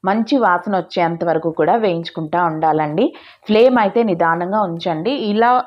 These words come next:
లో ఫ్లేమ్లో చేయటం వల్ల మనకి మంచి ఫ్లేవర్స్ అయితే వస్తాయి. So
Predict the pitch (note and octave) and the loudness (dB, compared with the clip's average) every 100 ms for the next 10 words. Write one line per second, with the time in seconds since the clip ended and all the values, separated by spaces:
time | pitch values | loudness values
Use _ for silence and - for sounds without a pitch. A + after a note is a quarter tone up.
0 | - F#3+ G#3 A3+ A3+ G3 F#3+ G3+ G#3 F3 | -4 -2 0 0 -2 -2 -2 -4 -2 -4
1 | F3+ F3+ D#3+ F3 A3 E3+ E3 C4+ G4+ - | -2 -2 0 0 -2 -2 -2 -4 -4 -8
2 | - - F#3+ G3+ A3+ C#4 - F#3+ F#3 F#3 | -20 -6 0 2 4 2 2 2 4 2
3 | F#3+ E3+ A#3 A3+ D#3+ - D#3+ G#3 G4 - | 0 0 2 2 0 -2 -2 0 -2 -6
4 | - _ - G3 G3 G3 | -20 _ -8 0 2 2